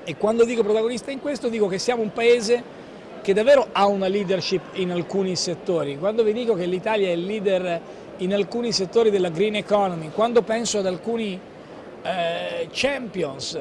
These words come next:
alcuni, alcune aziende fondamentali della nostra economia che stanno dando degli, eh, obiettivi, eh, sfidanti e li raggiungono, dico che l'Italia è dunque in condizione di fare,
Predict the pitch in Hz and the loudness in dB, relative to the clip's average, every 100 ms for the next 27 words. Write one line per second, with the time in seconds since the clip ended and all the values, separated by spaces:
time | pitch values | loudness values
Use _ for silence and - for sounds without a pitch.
0 | 135 151 - 208 208 185 175 175 170 175 | -6 -8 -6 -4 -2 -4 -6 -8 -8 -8
1 | 170 226 220 175 147 226 214 196 196 196 | -4 -2 -2 -2 2 2 2 -2 -2 -2
2 | 196 196 190 262 240 175 165 170 185 208 | -2 -2 -4 -2 0 0 -2 -4 -2 -2
3 | - 180 190 190 202 185 131 - - - | -2 -2 -2 -2 -4 -4 -8 -14 -18 -12
4 | - 202 - 277 262 247 226 190 170 165 | -2 0 2 2 4 2 2 2 0 2
5 | 190 190 185 185 180 175 - 175 170 170 | 0 0 -2 -2 -4 -6 -12 -10 -10 -2
6 | 214 185 214 208 262 254 226 190 180 165 | 0 2 2 0 -2 -2 -2 -4 -6 -6
7 | 160 160 160 156 - - - - 214 220 | -6 -6 -10 -12 -14 -14 -8 -2 0 2
8 | 202 165 175 170 208 190 147 208 170 135 | 0 -2 0 4 4 4 2 2 0 -2
9 | 131 156 180 - - - - 208 254 208 | -6 -8 -8 -14 -18 -14 -4 0 2 4
10 | 226 269 277 277 262 214 202 190 269 269 | 2 0 -2 0 2 2 2 0 -2 -2
11 | 240 208 226 233 - 233 240 208 170 208 | -2 0 0 0 -2 0 0 -2 0 2
12 | 202 196 | 2 -2